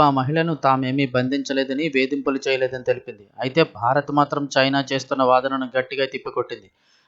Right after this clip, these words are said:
బ్రిటన్లో నివసించే అరుణాచల్ ప్రదేశ్కు చెందిన పెమా వాంగ్ జోమ్ దోంగ్ టోక్ అనే మహిళ ఈ నెల ఇరవై ఒకటో తేదీన లండన్ నుంచి జపాన్కి వెళ్లే క్రమంలో షాంఘై ఎయిర్‌పోర్ట్‌లో ఆగారు. అయితే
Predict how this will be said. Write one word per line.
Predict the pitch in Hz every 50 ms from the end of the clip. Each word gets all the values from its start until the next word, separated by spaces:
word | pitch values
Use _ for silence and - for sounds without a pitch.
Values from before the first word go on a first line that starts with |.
| _ _
బ్రిటన్లో | - 117 127 139 139 170 170 170 170 165 165 160
నివసించే | 160 151 151 143 - 156 147 139 - 156 147 143 - 123
అరుణాచల్ | 127 139 143 143 143 143 139 - 151 139 139 135
ప్రదేశ్కు | 139 135 135 135 131 - - 143 - 139
చెందిన | 131 127 127 139 139 135 123 107 104 - -
పెమా | 127 131 135 139 139 139 139 131 127
వాంగ్ | 127 127 131 135 131 127 123 120
జోమ్ | 127 131 127 117 95 - _ _ _ _ _ _ _ - 113 101 123
దోంగ్ | 127 135 143 143 131 131 - -
టోక్ | 139 135 135 - - 135
అనే | 131 131 123 123 123 120
మహిళ | 120 120 135 170 175 151 113 - - - - - - _ _ -
ఈ | 127 123
నెల | 127 127 131 120 120 123
ఇరవై | 117 127 135 135 123
ఒకటో | 127 127 131 127 -
తేదీన | 131 127 127 147 151 143 123 117 120
లండన్ | 123 127 127 139 135 135 135
నుంచి | 131 131 - - 135 - -
జపాన్కి | 127 - - 160 151 151 151 147 151 143
వెళ్లే | 139 131 135 135 131
క్రమంలో | 131 127 127 131 131 131 127 117 107 - - - -
షాంఘై | - 131 139 143 143 135 143 143 139 135 - -
ఎయిర్‌పోర్ట్‌లో | 127 131 - - 131 127 127 135 135 123 120
ఆగారు. | 117 123 123 113 - - - _ _ _ _ _ _ _ -
అయితే | - 135 151 147 -